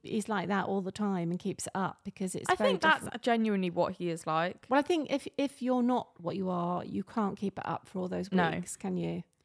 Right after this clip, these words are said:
Speaker 2: I think Jamie, S-, uh, Britney Spears'
Speaker 1: She'll be
Speaker 2: sister
Speaker 1: gone
Speaker 2: will
Speaker 1: within a
Speaker 2: be
Speaker 1: couple of
Speaker 2: gone
Speaker 1: days.
Speaker 2: first. She's
Speaker 1: Sh-, they,
Speaker 2: No
Speaker 1: well, they, they were
Speaker 2: offense, but
Speaker 1: saying on the
Speaker 2: just
Speaker 1: radio this morning
Speaker 2: nothing.
Speaker 1: they reckon that she'll last,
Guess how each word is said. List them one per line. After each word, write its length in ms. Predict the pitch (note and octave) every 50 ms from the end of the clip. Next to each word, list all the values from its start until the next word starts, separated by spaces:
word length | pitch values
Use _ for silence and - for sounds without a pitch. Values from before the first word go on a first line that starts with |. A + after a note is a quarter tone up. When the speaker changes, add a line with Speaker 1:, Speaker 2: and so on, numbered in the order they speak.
| _ _ - -
Speaker 2:
I 80 | - A3+
think 200 | - C4 B3 G#3
Jamie, 520 | A#3+ A#3+ A#3 A3+ A3+ A3 G#3+ G#3 G3+ G3
S-, 200 | G#3+ - - - - - - - - - D3+ - -
uh, 300 | G3 F#3 F#3 F#3 F3+ E3+ - - -
Britney 260 | G3+ - G3 E3+ F3+ F3
Spears' 360 | - - F3 F3 E3+ E3 D#3+
Speaker 1:
She'll 120 | - F3+ A#3+ A3
be 100 | G3+ A3
Speaker 2:
sister 100 | A3 A3
Speaker 1:
gone 220 | A3+ G#3+ G#3 G#3
Speaker 2:
will 80 | G#3 G#3
Speaker 1:
within 180 | G#3+ G#3 G3
a 40 | G3+
Speaker 2:
be 60 | -
Speaker 1:
couple 260 | - G#3 - - G#3+ D#3
of 60 | D#3+
Speaker 2:
gone 140 | G3+ F#3+ F#3+
Speaker 1:
days. 300 | F#3 F#3 F#3 F#3+ G3 -
Speaker 2:
first. 500 | F3 D#3 D3+ D3+ D#3 E3+ - - - -
She's 580 | - - G3+ F#3+ F#3 F3 F3 - - - - _ _ _ _ _ _ _ -
Speaker 1:
Sh-, 200 | G#3 - - B3 - - -
they, 80 | G#3+
Speaker 2:
No 160 | G#3+ A3+ A#3+
Speaker 1:
well, 180 | A#3 C#4+ C#4+ C#4+
they, 120 | C#4 B3
they 120 | - - C4 B3 B3
were 40 | A#3+
Speaker 2:
offense, 120 | A#3+ A#3+
but 80 | - B3
Speaker 1:
saying 220 | B3+ A#3+ A#3+ A#3
on 60 | A3+ A3
the 60 | G#3+
Speaker 2:
just 60 | G#3
Speaker 1:
radio 320 | A3 G#3+ G#3+ G3+ G#3 G3+ -
this 160 | G3+ G3+ -
morning 340 | A3 G#3 G3+ G3 F#3+ F#3+ F#3
Speaker 2:
nothing. 140 | F#3 F#3 F3+
Speaker 1:
they 40 |
reckon 280 | F3+ F3+ - - G3 F3+
that 140 | F3 - -
she'll 200 | - - F#3+ F3+
last, 380 | F3+ F3+ F3 F3 F3 - -